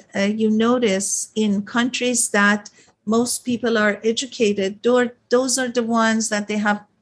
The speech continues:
a more, a country with more democracy, um, with, uh, better lifestyle, with, um, you know, social, um, improvement in many ways.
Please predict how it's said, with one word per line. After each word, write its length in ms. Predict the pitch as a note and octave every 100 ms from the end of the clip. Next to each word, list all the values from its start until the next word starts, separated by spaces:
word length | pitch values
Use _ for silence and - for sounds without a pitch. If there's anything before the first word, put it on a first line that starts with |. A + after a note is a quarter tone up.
| -
a 80 | G3
more, 520 | G#3 G#3+ G#3+ G#3+ - G#3
a 60 |
country 440 | G3+ A3+ A3+ A3+ G#3+
with 240 | G3+ G3+
more 220 | G#3 G3+
democracy, 1200 | G3+ G3+ G3+ A3 A#3+ A#3 A#3 - A#3+ A#3 A3+ A3+ - _ - _ _
um, 420 | G#3 G#3 G3 F#3+ G3
with, 520 | G#3+ G#3+ G3 G3 -
uh, 260 | F#3+ F#3+ F3+
better 380 | G#3 B3 B3
lifestyle, 1160 | A#3+ A3+ A3+ A#3 A3+ - - A3 G#3+ G#3+ G#3+ A3 _ _ _ -
with, 520 | G#3+ A3+ G#3+ G#3 -
um, 500 | G#3 G3+ F#3+ F#3 G3+ _ -
you 160 | A3+
know, 360 | G#3+ G3 G3 - _ - -
social, 1200 | - - - C4 C4 - C4 B3 A#3 A#3 G#3+ - -
um, 460 | G3+ G3 F#3 G3 - _ _
improvement 840 | A3 G#3+ - C4 B3+ A#3+ B3 A#3+ A#3
in 220 | A3 A3
many 240 | A#3 A#3+
ways. 520 | A3 A3 A3 G#3+ -